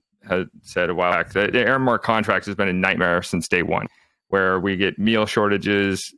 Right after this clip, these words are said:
uh, where maggots in the food, some people were smuggling drugs, and some Aramark workers were caught engaging in sex acts with inmates. And we get a hundred seventy-six Aramark workers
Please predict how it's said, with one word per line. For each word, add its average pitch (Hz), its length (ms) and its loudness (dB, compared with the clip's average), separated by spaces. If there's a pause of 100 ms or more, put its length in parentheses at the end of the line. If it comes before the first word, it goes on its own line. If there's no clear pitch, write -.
(240)
uh, 50 120 -8
where 87 120 -2
maggots 104 440 2
in 110 80 4
the 101 60 2
food, 104 480 0 (800)
some 101 260 0
people 101 300 0
were 90 120 2
smuggling 87 320 -2
drugs, 107 480 0 (460)
and 92 300 0 (120)
some 98 240 0
Aramark 107 420 2
workers 92 360 2
were 90 80 0
caught - 220 -2
engaging 95 400 0
in 76 80 -2
sex - 280 0
acts 87 220 0
with - 140 -8
inmates. 113 400 0
And 101 160 -2
we 98 140 0
get 92 240 0 (120)
a - 60 0
hundred 143 400 0
seventy-six 110 720 0
Aramark 104 480 0
workers 85 480 -2